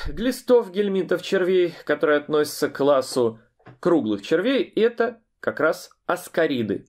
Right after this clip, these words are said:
Аскариды стоят на втором месте из всех глистов по распространению среди заболеваемости гельминтозами у людей. Активная миграция личинок идет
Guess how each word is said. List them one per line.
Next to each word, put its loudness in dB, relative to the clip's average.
Аскариды 0
стоят 0
на 0
втором 2
месте 0
из -4
всех 0
глистов -2
по 4
распространению -2
среди -2
заболеваемости 0
гельминтозами -2
у 2
людей. -4
Активная 0
миграция 0
личинок -2
идет -2